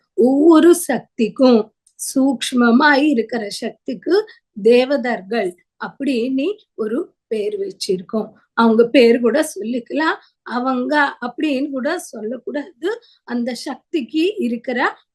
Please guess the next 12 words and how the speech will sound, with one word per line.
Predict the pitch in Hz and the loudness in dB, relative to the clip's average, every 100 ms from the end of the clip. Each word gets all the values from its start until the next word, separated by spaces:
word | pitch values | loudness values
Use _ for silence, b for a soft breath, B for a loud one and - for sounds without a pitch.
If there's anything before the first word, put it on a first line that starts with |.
| _ - | _ -2
பேரு | 330 381 381 392 | 0 0 -2 -4
தெரிஞ்சுக்கலாம். | - 208 202 196 190 - 220 247 - _ _ _ _ - | -8 -10 -10 -10 -16 -12 -8 -8 -10 _ _ _ _ -6
That | 247 - | -4 -2
is | 320 339 330 359 _ _ - | -2 -2 -2 -8 _ _ -12
அப்படின்னா | 240 - 294 330 269 240 311 320 370 370 _ - | -12 -6 -2 -2 -2 -4 -8 -10 -12 -16 _ -20
ஸ்ரீ | - 320 320 339 370 - | -10 -4 0 0 0 -6
சக்தி, | - 381 _ _ 277 240 339 _ | -16 -16 _ _ -8 -6 -10 _
ஃபெமினைன் | _ 294 294 330 330 339 302 359 _ - | _ -6 -4 -4 -4 -4 -6 -10 _ -12
சக்தி | 254 214 _ _ 262 262 175 _ b b | -10 -10 _ _ -4 -4 -4 _ b b
அப்படின்னா | - 202 - 269 262 202 208 240 233 226 262 - b _ | -12 -10 -4 -2 0 -2 -4 -4 -2 -2 -2 -6 b _
அத | 240 233 302 | 0 2 2
வந்து | 254 226 247 285 | 2 0 0 2